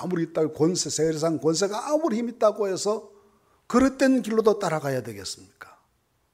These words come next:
그렇지 않잖아요. 선택의 기로에 서야 될 때는 하나님 편에 서야 되지 않습니까? 이 사람들이 불쌍하지만, 억울하지만 그 선택을 해야 될 시점에서 선택하지 못하고 결정하지 못한 것 때문에 함께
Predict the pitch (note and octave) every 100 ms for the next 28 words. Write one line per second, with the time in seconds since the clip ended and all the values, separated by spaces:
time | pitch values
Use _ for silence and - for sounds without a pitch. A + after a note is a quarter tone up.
0 | _ _ _ _ - D4 - A#3 G3 F#3
1 | A#2+ - - _ _ _ _ _ _ _
2 | _ _ _ _ _ _ _ _ - -
3 | C#4 - A#3+ B3 B3 F3 F3 F3+ D3+ D#3
4 | C#3+ C#3+ D3 C#3+ D3 - - - C#3+ B2
5 | A2+ A#2+ A2 B2 A#2+ A2+ F2+ E2+ - A2+
6 | _ _ - _ _ _ _ _ _ _
7 | _ F#3+ G3+ A3 A#3 C4+ - F3+ G3+ G3+
8 | E3+ G#3 D#3+ D#3 F3 E3 E3 D3+ - -
9 | - G#3+ G#3 A3 A3+ A3 F3 F3+ F3+ C#3
10 | - F#3 D#3+ C#3+ B2+ D#3+ - - - D#3+
11 | B2+ B2+ A#2+ A#2 A2+ - G#2 D3+ D3+ D3
12 | C3+ A#2 - - A2 A2 C3 C3+ C3+ C3
13 | A#2 A2 - - - G3+ G3